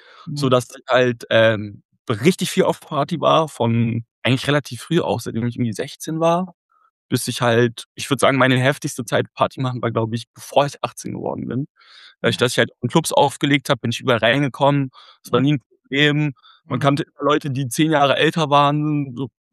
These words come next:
Speaker 2: und dadurch war das irgendwie alles kein Problem. Das Problem war dann bei mir der Punkt,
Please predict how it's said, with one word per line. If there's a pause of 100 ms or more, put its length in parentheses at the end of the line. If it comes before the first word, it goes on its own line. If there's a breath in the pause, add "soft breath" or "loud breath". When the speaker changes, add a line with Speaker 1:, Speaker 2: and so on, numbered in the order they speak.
(380)
Speaker 2:
und
dadurch
war
das
irgendwie
alles
kein
Problem.
Das
Problem
war
dann
bei
mir (580 soft breath)
der
Punkt,